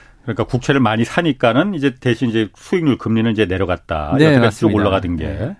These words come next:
Speaker 2: 네.
Speaker 1: 안 팔리던 국채가 이제 팔리기 시작했다, 이걸 말하는 건데.
Speaker 2: 그렇죠. 채권은 대표적인 그 재원 조달 방법 아닙니까?
Speaker 1: 네, 네.
Speaker 2: 그래서 기업이나 국가가 재원을 조달하기 위해서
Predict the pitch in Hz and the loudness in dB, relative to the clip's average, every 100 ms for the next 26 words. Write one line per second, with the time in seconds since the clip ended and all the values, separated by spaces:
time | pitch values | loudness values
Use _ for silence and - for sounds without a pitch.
0 | - 98 95 104 123 156 143 147 - 95 | -14 -14 -4 -2 0 0 2 0 -2 -2
1 | 123 117 110 107 104 95 - - 160 139 | 0 2 2 2 2 0 -6 -4 0 0
2 | - 110 - 95 95 110 104 95 92 85 | 0 -2 0 -2 0 0 2 0 0 -2
3 | 82 82 107 120 98 - 196 226 220 - | -2 2 2 0 -4 -4 0 2 2 0
4 | 127 - 196 196 196 190 - 147 143 123 | 0 2 2 4 2 2 4 6 6 4
5 | - 120 147 233 214 131 139 165 107 110 | 0 2 4 4 4 4 4 2 0 2
6 | 139 127 101 95 87 - 101 90 92 76 | 4 4 2 -2 -6 -6 -2 -2 -2 -2
7 | 127 143 - 135 135 143 143 135 117 120 | -2 -2 4 4 6 4 2 2 -2 0
8 | 117 147 131 - 123 175 190 165 127 143 | 2 2 2 2 2 4 2 2 2 4
9 | 156 156 147 117 143 156 113 107 123 | 4 4 2 4 4 4 2 2 2